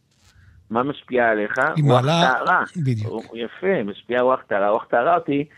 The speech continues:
Speaker 1: העבירה לא יכולה להתקרב, אז ממילא יש עוד מצווה ועוד מצווה, וזה רוח טהרה מתגברת על האדם, והוא נהיה טהור יותר. אבל אחרי האדם נכנס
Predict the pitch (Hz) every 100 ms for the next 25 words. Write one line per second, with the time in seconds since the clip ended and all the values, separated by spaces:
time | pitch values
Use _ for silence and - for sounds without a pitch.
0 | _ - 104 104 107 127 131 135 131 -
1 | 143 214 127 110 120 175 175 - 139 156
2 | 156 - 110 98 101 107 156 160 160 101
3 | 104 113 120 - 131 131 120 117 139 160
4 | 147 120 117 123 120 131 147 143 156 -
5 | 143 139 147 135 - 104 82 - - -
6 | - 113 127 156 147 139 143 135 143